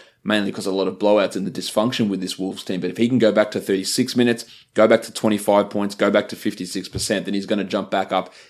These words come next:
into that top four, uh, for the rest of the season. I've got him as the sixth ranked guy for the remainder of the year. Jimmy Harden's played only two games over this, uh, period. He is the twelfth ranked guy. Very little to look at there.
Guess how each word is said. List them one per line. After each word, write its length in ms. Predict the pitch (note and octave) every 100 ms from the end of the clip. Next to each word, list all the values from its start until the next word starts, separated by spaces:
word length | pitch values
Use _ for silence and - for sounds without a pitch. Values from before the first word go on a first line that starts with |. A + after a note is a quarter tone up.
| -
into 280 | B2 A2+
that 280 | G2+ G2+ A2
top 260 | - G#2 -
four, 420 | - G2+ G2+ G2+ - -
uh, 180 | - F#2+
for 160 | F#2+ G#2
the 100 | F#2+
rest 280 | F#2 F#2+ F#2+
of 40 |
the 60 | F#2
season. 240 | F#2+ F#2+
I've 120 | F#2+
got 120 | F#2
him 100 | F#2
as 120 | F#2 G2+
the 80 |
sixth 340 | F#2 - F#2 -
ranked 300 | F#2 F#2+ -
guy 220 | F#2 F2+
for 200 | - F#2+
the 80 | F2
remainder 400 | F#2 G2 F#2+ G2+
of 120 | F#2+
the 60 | G2
year. 280 | A2 G#2 - _ _ - - _ _ _ _
Jimmy 240 | - D3
Harden's 340 | A#2+ A#2+ B2 A2+
played 220 | - B2
only 180 | A#2+ A2+
two 220 | - A#2+
games 320 | A2 A2 G#2+
over 200 | A2 G#2
this, 240 | G#2 G#2 -
uh, 240 | G#2 G2+ - - -
period. 380 | G#2+ G#2+ G#2+ A2
He 180 | A#2+
is 140 | A2+ A2
the 200 | G2+ G2
twelfth 340 | - A2 A2
ranked 280 | A2 G#2+ G#2+
guy. 220 | G2+ G2+
Very 260 | G2+ G#2+ G2
little 180 | G2 G2
to 100 | G#2
look 180 | F#2+ G2
at 160 | F#2
there. 240 | F#2 F#2